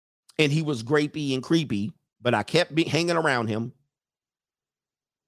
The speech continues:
and he had the power, and he had the ability to get me movie roles and get me opportunities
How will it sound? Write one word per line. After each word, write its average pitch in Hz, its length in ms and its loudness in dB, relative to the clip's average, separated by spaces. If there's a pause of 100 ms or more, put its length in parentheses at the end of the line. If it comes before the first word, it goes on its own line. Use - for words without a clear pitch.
(160)
and 139 180 2
he 123 200 0
had 160 200 2
the 165 80 2
power, 104 440 0 (580)
and 127 120 2
he 143 140 2
had 147 160 4
the 151 120 2
ability 139 480 2
to 107 500 -4
get 139 240 0
me 151 140 2
movie 143 360 2
roles 131 480 2
and 95 220 -6
get 147 200 -2
me 151 140 -2
opportunities 127 800 -2